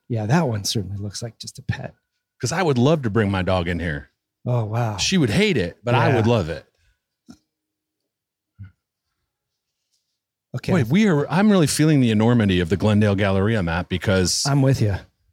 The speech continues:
Speaker 2: though I thought those massage chairs were just right around the corner, and they're really not.
Speaker 1: They really make it so you need the massage chairs here. At Eagle Rock Plaza, they were everywhere, and it's a tiny mall. Here, there's only one place, and you gotta walk a, a, what's a, how long's a league?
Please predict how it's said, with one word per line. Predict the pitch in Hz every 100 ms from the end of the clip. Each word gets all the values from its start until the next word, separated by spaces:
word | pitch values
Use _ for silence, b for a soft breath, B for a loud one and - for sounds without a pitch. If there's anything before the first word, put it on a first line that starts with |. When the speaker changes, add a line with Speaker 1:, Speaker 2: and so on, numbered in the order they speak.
| _ _ _
Speaker 2:
though | 143
I | 147 170
thought | 190
those | 165 123
massage | 123 - 175 -
chairs | 131 113
were | 98
just | 98 98
right | 98 120
around | 123 113 113
the | 87
corner, | - 147 147 80
and | 90
they're | 92 92
really | 143 156 98
not. | 123 175 - 143
Speaker 1:
They | 156
really | 190 165
make | 151 147
it | 135
so | -
you | 123 120
need | 117 151 143
the | 117
massage | 98 120 107 -
chairs | 113 98 -
here. | 139 110 98 _ -
At | 165
Eagle | 196 208
Rock | 151 127 -
Plaza, | 175 165 131
they | 127
were | 120
everywhere, | 123 180 143 117 120
and | 123
it's | 123
a |
tiny | 120 139 131
mall. | 120 170 131
Here, | 104 208 165
there's | 135
only | 147 151
one | 135 156 151
place, | - 196 175 -
and | 160
you | 156
gotta | 160 156
walk | 165 175 -
a, | 143 b b b -
a, | 117 - _ _ -
what's | 185 -
a, |
how | 151 196
long's | 190 185 127
a | 107
league? | 113 123 107 104